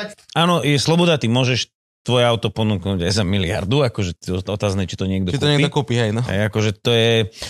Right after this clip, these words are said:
Speaker 1: Ale sú investičné autá určite,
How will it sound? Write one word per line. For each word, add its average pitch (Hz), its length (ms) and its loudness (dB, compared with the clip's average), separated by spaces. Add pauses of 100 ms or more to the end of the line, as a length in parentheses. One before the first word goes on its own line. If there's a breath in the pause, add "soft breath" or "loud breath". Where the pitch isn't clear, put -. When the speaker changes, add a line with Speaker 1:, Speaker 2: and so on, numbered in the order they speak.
(160 loud breath)
Speaker 1:
Ale 151 200 2
sú 208 280 2
investičné 160 680 0 (420)
autá 127 500 0
určite, 127 640 -2